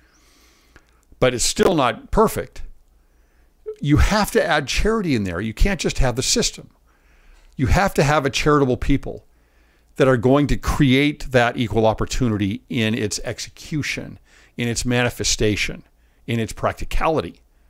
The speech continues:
So it requires the development of charity, and that's what we must focus on. However, on the other end of the spectrum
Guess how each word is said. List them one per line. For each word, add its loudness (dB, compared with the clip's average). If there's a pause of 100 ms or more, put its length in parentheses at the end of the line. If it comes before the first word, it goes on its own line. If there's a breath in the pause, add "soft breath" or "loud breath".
(1600)
So 0
it 2
requires 2 (100)
the -2 (320)
development 0
of -6
charity, 2
and 0
that's -2
what 2
we -2
must -4
focus -2
on. -6
However, 2 (720 soft breath)
on 2
the 0
other 4
end 2
of 0
the 0
spectrum 0